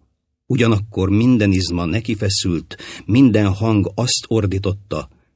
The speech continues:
„Nem te miattad, ő miatta kell a bosszú, őt gyalázták meg,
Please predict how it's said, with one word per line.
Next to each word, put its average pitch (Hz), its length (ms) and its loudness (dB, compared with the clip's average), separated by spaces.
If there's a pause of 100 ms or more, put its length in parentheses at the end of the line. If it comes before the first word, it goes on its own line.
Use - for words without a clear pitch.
(140)
„Nem 131 340 2
te - 240 -2
miattad, 98 760 0 (320)
ő 135 240 6
miatta 98 480 0
kell 87 280 -4
a 78 60 -4
bosszú, 76 520 -6 (380)
őt 127 340 6
gyalázták 82 720 -2
meg, 71 320 -10